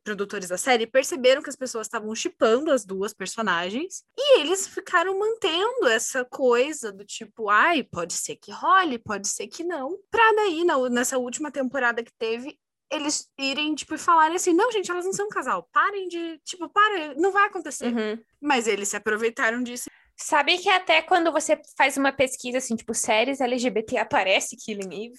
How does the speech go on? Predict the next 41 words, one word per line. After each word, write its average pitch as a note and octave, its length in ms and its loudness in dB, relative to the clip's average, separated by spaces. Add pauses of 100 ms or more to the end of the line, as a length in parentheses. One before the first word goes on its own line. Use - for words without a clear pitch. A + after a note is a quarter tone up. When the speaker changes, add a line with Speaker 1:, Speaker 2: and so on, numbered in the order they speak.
Speaker 1:
Assim, A#3+ 320 0
pode B3+ 400 4
ser, C4+ 460 2
mas G#3 300 2
não, B3+ 140 8
<laughs> D4+ 220 0
mas B3+ 240 2
não C#4+ 80 -6
é. G4+ 440 2 (1120)
Speaker 2:
Eu B3+ 140 8
não D#4 140 6
sei, E4 240 2
porque C#4 260 4
eu C4 60 4
nunca C#4 260 2
Speaker 1:
Eu C4 80 2
Speaker 2:
vi, D4 80 2
Speaker 1:
sei C4 160 4
que A3 120 0
Speaker 2:
então, D4+ 160 6
Speaker 1:
não C4+ 60 -2
é, B3+ 40 0
Speaker 2:
não C4 60 -4
Speaker 1:
porque A3 220 -8
Speaker 2:
sei. - 120 2
Speaker 1:
eu - 40 -8
co-, D4 80 -8
eu A#3+ 140 -4
sigo B3 240 -6
muita B3 260 -6
gente A#3+ 240 -8
que C4 80 -6
assiste A#3+ 420 -6
e - 20 -16
que B3+ 100 -10
comenta, A#3+ 540 -4
assim, G3 320 -8
sabe? G3 320 -6
Tipo, G3+ 320 -14
que G#3+ 260 -6
a, G3+ 160 -2